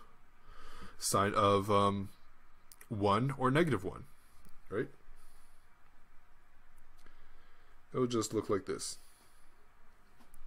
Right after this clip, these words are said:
So negative one is always less than or equal to sine of x,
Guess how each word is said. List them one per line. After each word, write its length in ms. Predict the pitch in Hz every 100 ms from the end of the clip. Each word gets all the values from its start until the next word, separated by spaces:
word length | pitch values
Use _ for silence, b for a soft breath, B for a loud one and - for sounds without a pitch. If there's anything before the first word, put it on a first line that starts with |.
| - - - B B B B
So 180 | - 104
negative 480 | 110 143 160 143 120
one 380 | 107 117 123 104
is 140 | 98
always 360 | 95 123 135 120
less 460 | 107 117 - -
than 500 | - 113 98 95 110 -
or 180 | 98 92
equal 260 | 120 110
to 260 | - 101 95
sine 260 | - 101 98
of 100 | 104
x, 380 | 175 - -